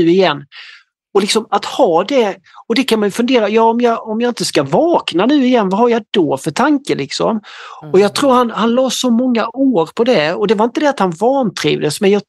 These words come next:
Speaker 1: tror det kan också finnas en fin hälsning till mig.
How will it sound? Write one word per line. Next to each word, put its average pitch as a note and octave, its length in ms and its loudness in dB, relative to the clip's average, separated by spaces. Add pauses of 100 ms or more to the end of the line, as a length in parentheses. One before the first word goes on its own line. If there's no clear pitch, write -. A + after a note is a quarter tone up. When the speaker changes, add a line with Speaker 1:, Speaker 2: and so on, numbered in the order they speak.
(160)
Speaker 1:
tror F3+ 300 4
det F3 120 -4
kan A#3 180 -2
också C4 240 -4
finnas A3 440 0
en F3 120 -2 (180)
fin F3 260 4
hälsning E3+ 520 -2
till F3 140 0
mig. A3+ 540 0